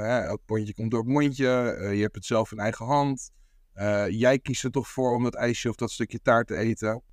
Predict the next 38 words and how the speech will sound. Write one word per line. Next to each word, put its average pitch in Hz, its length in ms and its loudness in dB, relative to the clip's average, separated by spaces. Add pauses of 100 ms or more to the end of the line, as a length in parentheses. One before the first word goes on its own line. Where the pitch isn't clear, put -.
Verjaardagen 120 640 4
zit, 107 300 -2
dat 98 200 -6
je 98 100 -12
dan, 98 300 0
hè, 107 280 2
de, 98 280 0
de, 95 260 -2
de, 92 280 -4
de, 98 200 0
de 98 140 -6
wijzende, 110 440 2 (220)
tenminste 113 400 0
de 104 260 2 (380)
blik 127 300 2
krijgt 107 400 2
van, 104 100 -14
ja, 101 560 2
eh, 101 80 -6 (540)
zou 120 200 2
je 120 100 2
wel 110 160 0
een 107 60 0
stukje 110 260 -4
taart 104 240 2
nemen? 127 380 0
Neem 113 140 -2
maar 98 140 2
een 92 60 -6
half 98 220 -4
stukje - 360 -10
ka-, 123 260 2
taart, 139 300 4
neem 107 160 0
maar 101 120 0
een 104 60 -6
kleiner 110 320 -2
stukje. 131 260 -6